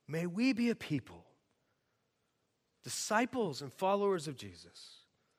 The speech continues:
who brings that abundance of grace into this world, that everyone might come within the reach of Christ's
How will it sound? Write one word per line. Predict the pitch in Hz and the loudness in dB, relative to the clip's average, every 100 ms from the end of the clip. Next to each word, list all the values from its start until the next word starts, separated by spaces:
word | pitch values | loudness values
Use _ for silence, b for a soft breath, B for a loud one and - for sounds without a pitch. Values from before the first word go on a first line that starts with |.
| _ _ _ _ | _ _ _ _
who | 156 | -8
brings | 139 147 139 | -2 0 2
that | 139 143 139 | 4 4 2
abundance | 110 143 165 151 - | 0 0 0 -2 -6
of | 120 | -8
grace | 113 107 - - | -4 -4 -4 -10
into | 110 - | -12 -10
this | 107 143 - | -4 -4 -6
world, | 87 78 80 _ _ _ _ _ _ _ _ _ _ _ _ _ | -12 -16 -18 _ _ _ _ _ _ _ _ _ _ _ _ _
that | 131 - - | -12 -10 -2
everyone | - 185 151 107 78 78 80 _ _ _ _ _ | 0 0 -2 -4 -6 -12 -16 _ _ _ _ _
might | 123 110 | -8 -6
come | - 175 175 170 | -6 -4 -2 -2
within | 135 127 | -6 -6
the | 107 | -6
reach | 98 123 131 127 - - | -8 -6 -6 -8 -14 -16
of | - | -18
Christ's | - 120 113 - - | -6 -4 -4 -8 -16